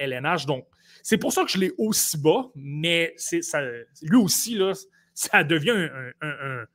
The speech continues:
un pari extraordinaire. Il va pas sortir cinquante-sixième, il va sortir plus tôt, là, mais ça demeure un, un très gros pari,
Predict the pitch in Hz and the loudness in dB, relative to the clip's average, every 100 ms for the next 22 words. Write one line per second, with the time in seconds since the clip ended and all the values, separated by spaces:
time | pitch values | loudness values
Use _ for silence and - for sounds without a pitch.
0 | _ _ _ - 147 147 196 160 220 - | _ _ _ -4 -2 4 4 4 0 -6
1 | 175 - - - 143 170 202 147 123 147 | -6 -4 -4 -4 0 4 6 4 -2 -2
2 | 175 175 190 175 208 254 302 - - 214 | -2 -2 -2 4 6 6 2 0 0 0
3 | 208 160 143 147 - 131 170 190 156 165 | 2 0 -2 -2 -4 -2 -2 -2 -2 -4
4 | - 202 143 147 180 196 175 175 - - | -2 -4 -4 -4 -2 2 2 0 -4 -20
5 | - - _ 123 127 131 - 147 143 143 | -20 -20 _ -6 -4 -2 0 2 4 6
6 | 170 156 139 127 120 123 127 - 147 131 | 6 6 2 -4 -8 -12 -12 -4 -4 -4
7 | 117 | -12